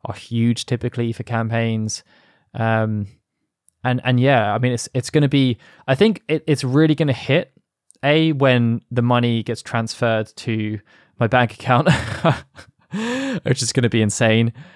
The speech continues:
Um, and then when, uh, when it comes to ordering the books, because I think I've, from my rudimentary calculations,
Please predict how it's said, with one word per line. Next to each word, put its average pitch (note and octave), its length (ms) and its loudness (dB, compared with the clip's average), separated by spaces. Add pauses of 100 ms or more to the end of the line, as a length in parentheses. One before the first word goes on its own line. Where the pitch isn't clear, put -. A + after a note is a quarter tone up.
(320)
Um, B2+ 280 2
and B2 160 0
then C#3+ 440 4
when, B2 480 0
uh, A#2+ 340 4
when B2 160 2
it A#2+ 60 -6
comes B2+ 240 -2
to - 120 -4
ordering A#2+ 440 0
the G2+ 80 -2
books, A2 580 -4 (400)
because A#2+ 420 0
I A#2+ 140 -2
think C3+ 540 -2
I've, A#2 280 -2 (220)
from - 160 -4
my C3 140 4
rudimentary B2+ 640 0
calculations, G#2+ 840 -2